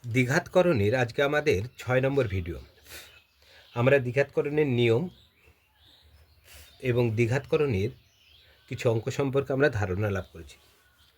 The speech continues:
দেখো, আজকেও আমরা একটা সরলতম মান নির্ণয় করবো। এর আগেও আমরা একটা সরলতম মান নির্ণয় করেছি। আগে অঙ্কটা দেখে নিই। দেখো, অঙ্কটা আছে, যদি এক্স সমান দুই যোগ রুট তিন, ওয়াই সমান দুই বিয়োগ রুট তিন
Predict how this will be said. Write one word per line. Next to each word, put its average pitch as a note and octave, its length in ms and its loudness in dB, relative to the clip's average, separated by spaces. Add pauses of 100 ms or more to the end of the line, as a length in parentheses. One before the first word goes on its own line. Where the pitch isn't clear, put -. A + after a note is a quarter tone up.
(440)
দেখো, C#3+ 160 -6
আজকেও D#3 400 -4
আমরা D#3+ 140 -2
একটা D#3 240 -4
সরলতম B2+ 540 0 (140)
মান A#2+ 200 0
নির্ণয় C#3 280 -6
করবো। G2+ 200 -6
এর A2+ 140 -2
আগেও B2 260 -4
আমরা B2+ 140 -4
একটা - 220 -8
সরলতম A#2 440 -6 (120)
মান A#2 180 0
নির্ণয় A2+ 260 -2
করেছি। A2 280 -6 (1120)
আগে A#2 140 -2
অঙ্কটা B2 340 2
দেখে C3 160 -4
নিই। B2 200 0
দেখো, A2+ 220 -2
অঙ্কটা B2+ 280 -6
আছে, D3 160 -8 (140)
যদি B2+ 240 0 (240)
এক্স C#3 220 -6
সমান A2+ 320 -2 (440)
দুই D#3 240 0 (180)
যোগ C3+ 160 2 (140)
রুট A#2+ 180 0 (160)
তিন, F#2 180 -4 (1300)
ওয়াই B2 260 2 (100)
সমান B2+ 260 -2 (180)
দুই D#3 160 -2 (140)
বিয়োগ A#2 260 0 (120)
রুট C#3+ 220 -2 (160)
তিন G2+ 180 -2